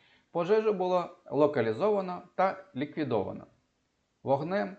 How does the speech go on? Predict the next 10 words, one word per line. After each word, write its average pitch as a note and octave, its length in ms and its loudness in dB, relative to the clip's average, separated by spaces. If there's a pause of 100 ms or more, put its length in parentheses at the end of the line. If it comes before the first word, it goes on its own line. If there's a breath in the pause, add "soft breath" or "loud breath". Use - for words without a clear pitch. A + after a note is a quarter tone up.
випалено C#3 680 -2
шість F#3+ 640 -6
тисяч D3 340 -2
гектарів C3 480 -2
лісу. A#2+ 380 -6 (360)
Повністю F3+ 460 0
згоріло A#2 400 -2
понад C#3 440 -4
триста D3 360 0
будинків C#3+ 560 -4